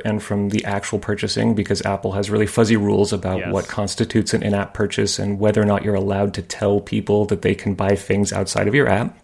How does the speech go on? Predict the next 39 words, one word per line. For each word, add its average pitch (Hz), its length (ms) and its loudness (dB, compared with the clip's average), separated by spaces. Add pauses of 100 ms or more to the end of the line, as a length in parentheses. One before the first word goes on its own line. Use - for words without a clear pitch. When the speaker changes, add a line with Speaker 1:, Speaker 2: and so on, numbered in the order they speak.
(200)
Speaker 2:
Yes, 104 400 -2
Speaker 1:
So 101 200 8
Speaker 2:
they 95 80 0
are 95 200 -4
very 101 280 2
funny 101 140 4
Speaker 1:
I - 100 6
Speaker 2:
about 92 60 -8
that. 107 220 -4 (920)
Speaker 1:
I 151 40 6
have 151 100 6
to 170 80 0
toe 147 120 2
that 131 200 4
line 127 280 6 (300)
a 123 40 0
lot. 110 380 0
Um, 104 300 2 (300)
<laughs> - 360 0
Speaker 2:
Yeah. 117 200 2
Speaker 1:
but - 140 0 (840)
Speaker 2:
So, - 280 4
Speaker 1:
yeah, 104 200 4
for, - 160 0
Speaker 2:
yeah. 117 160 -2
Speaker 1:
for 113 140 0
now, 110 140 4
you 110 160 2
just 107 220 2
go 101 140 4
over, 98 160 2
you 101 80 0
set 101 160 2
up 95 100 0
your 98 120 0
account 95 280 -4
on 98 80 0
your 95 160 0
own. 95 240 -2